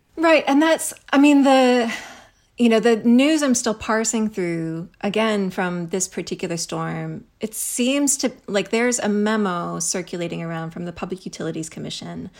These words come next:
that says that it was sort of giving the green light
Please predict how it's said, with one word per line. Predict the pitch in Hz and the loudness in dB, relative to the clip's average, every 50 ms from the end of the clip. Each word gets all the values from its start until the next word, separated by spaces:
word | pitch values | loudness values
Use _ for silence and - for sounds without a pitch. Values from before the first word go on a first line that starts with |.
| - - - - - _ - | -20 -20 -20 -20 -20 _ -6
that | 180 190 - - - | -4 -4 -4 -4 -4
says | - - 220 220 240 247 247 247 240 - - | -4 -2 0 0 0 0 0 -2 -4 -6 -4
that | - 185 185 180 180 180 - - - - - | -4 -4 -2 -2 -4 -6 -8 -10 -14 -8 -2
it | - 214 | 0 2
was | 208 208 202 - | 2 2 2 0
sort | - - 262 262 | -2 0 0 0
of | 294 247 233 | 0 -2 -2
giving | - 233 220 240 226 220 | 0 0 2 2 0 0
the | 208 196 | 0 -2
green | 180 - 196 196 196 202 214 214 196 | -4 -2 -2 0 0 0 0 -2 -2
light | 185 175 180 175 - - - - - | -4 -4 -6 -6 -8 -10 -10 -12 -14